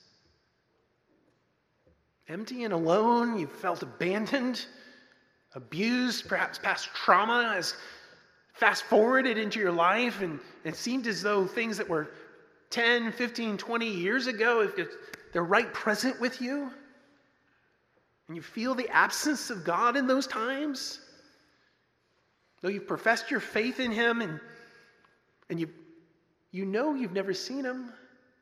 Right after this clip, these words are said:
and there have been brief times where you've felt his presence.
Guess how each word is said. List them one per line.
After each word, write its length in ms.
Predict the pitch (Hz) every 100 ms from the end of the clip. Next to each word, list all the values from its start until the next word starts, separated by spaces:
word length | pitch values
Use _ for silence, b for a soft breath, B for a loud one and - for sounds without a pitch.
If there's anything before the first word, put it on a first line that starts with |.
| _ _ _ _ _ _ _ _ _ _
and 100 | 160
there 80 | 196
have 80 | 185
been 200 | 202 180 143 143 - 156
brief 280 | 165 254 285
times 340 | 240 277 285
where 100 | 233
you've 200 | 214 208 - -
felt 300 | 247 320 294
his 240 | - 196 -
presence. 840 | - 147 139 139 170 233 - -